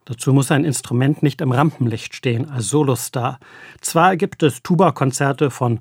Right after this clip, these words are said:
Ralph Vaughan Williams oder John Williams,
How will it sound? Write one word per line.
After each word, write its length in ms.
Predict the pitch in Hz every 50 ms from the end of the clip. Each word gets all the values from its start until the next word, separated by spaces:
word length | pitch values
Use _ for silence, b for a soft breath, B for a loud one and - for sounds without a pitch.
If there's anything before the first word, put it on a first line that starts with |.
| - _ -
Ralph 420 | 120 123 127 127 123 - - 135
Vaughan 260 | 117 127 123 113 110
Williams 480 | 117 151 170 165 143 139 127 117 - -
oder 200 | - - 104 113
John 240 | 107 147 160 156 143
Williams, 400 | 139 139 135 139 135 127 -